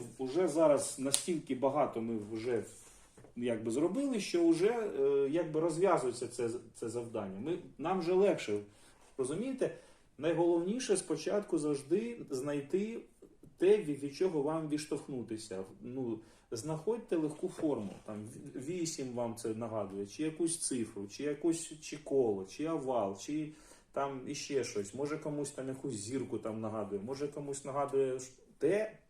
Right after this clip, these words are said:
таку форму, яку вам зрозуміло, яка вас не лякає, яку ви можете намалювати і обліпити її, і, е, ну, деталями, я-, які вже, е, вашу цю форму,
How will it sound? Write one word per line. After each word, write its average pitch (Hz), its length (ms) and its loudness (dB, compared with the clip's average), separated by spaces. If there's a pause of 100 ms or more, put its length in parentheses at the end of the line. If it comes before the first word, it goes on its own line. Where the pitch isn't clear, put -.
(160)
таку 147 340 0
форму, 165 580 2
яку 117 380 -2
вам 143 260 -2
зрозуміло, 131 600 -2
яка 131 220 0
вас 147 220 -2
не 147 120 -4
лякає, 147 440 -4 (480)
яку 117 220 0
ви 151 100 2
можете 135 360 0
намалювати 117 680 -2 (1200)
і 147 120 2
обліпити 143 640 2
її, 190 400 0 (120)
і, - 80 -8 (360)
е, 107 500 0 (840)
ну, 120 200 -6
деталями, 170 720 0
я-, 131 280 -4 (140)
які 151 520 -4
вже, 131 340 -2 (260)
е, 113 240 0
вашу 117 400 0
цю - 160 -6
форму, 190 520 2